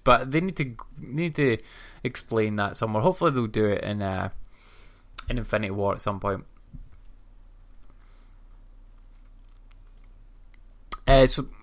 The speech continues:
so Peter then goes home, um, and Tony does return the original Spider-Man suit that he gave him, uh, to Peter, and he says basically, "Oh, this is your, uh, this is, I think this is yours."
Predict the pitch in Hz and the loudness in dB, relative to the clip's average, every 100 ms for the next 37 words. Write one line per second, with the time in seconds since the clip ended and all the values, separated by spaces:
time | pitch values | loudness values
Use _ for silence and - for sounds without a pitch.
0 | - - 127 139 131 127 120 117 113 110 | -2 4 6 8 8 8 6 2 0 4
1 | 107 107 104 - - - 107 101 101 104 | 4 4 0 -10 -18 -4 -2 0 -2 -6
2 | 104 - - - - - - - - 120 | -8 -12 -20 -16 -14 -14 -20 -8 2 2
3 | 117 117 - 131 131 120 117 110 107 104 | 2 6 12 12 12 6 4 4 -2 -4
4 | - 110 110 107 101 110 110 110 120 123 | 4 4 4 0 -2 0 2 2 2 2
5 | 120 113 107 - - - 113 113 110 107 | 0 0 -2 -6 -2 4 6 6 0 -2
6 | 120 - - 113 110 110 110 107 107 107 | -4 -4 -6 -6 -4 -6 -4 -4 -2 -6
7 | - - - - - 101 - - 127 - | -8 -18 -20 -10 -4 -2 -4 -4 -2 4
8 | 104 104 101 - - 104 101 101 101 101 | 4 4 0 -4 -8 -8 -8 -4 -4 -2
9 | 98 101 101 104 110 101 104 101 98 95 | -2 -2 -2 -2 -2 -4 -4 -2 0 -2
10 | 95 95 - - - - - - 110 120 | -2 -6 -8 -12 -12 -20 -14 -4 -2 -2
11 | 113 95 117 107 110 104 98 98 - | -2 -2 -2 -4 -6 -4 -4 -4 -8